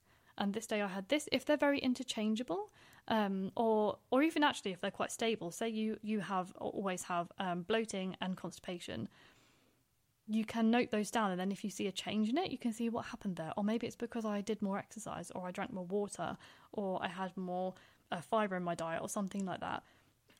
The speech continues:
that my symptoms then change. That's gonna be another little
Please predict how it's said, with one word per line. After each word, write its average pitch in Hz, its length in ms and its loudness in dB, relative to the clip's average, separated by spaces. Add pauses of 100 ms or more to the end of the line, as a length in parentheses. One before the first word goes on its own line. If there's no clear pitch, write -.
(400)
that - 160 2
my 208 80 -2
symptoms 208 440 0
then 190 120 0
change. 185 400 -4
That's - 220 0
gonna 285 160 2
be 269 120 2
another 240 260 4
little 226 220 4